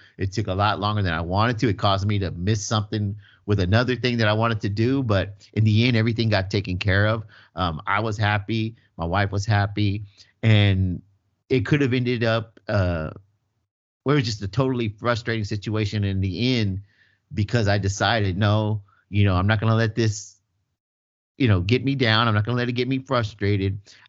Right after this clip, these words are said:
I think the situation ended up a lot better than it could have been if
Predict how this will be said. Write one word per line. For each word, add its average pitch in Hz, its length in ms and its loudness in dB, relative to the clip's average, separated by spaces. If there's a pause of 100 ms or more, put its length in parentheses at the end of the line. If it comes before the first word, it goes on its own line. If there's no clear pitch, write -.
I 107 100 2
think 107 400 -4
the 101 100 -4
situation 104 600 0
ended 101 240 0
up 98 120 -2
a 87 40 -2
lot 95 280 0
better 98 220 0
than 87 180 -2
it 78 140 -10
could 120 180 0
have 90 100 -2
been 92 200 -2
if 143 320 0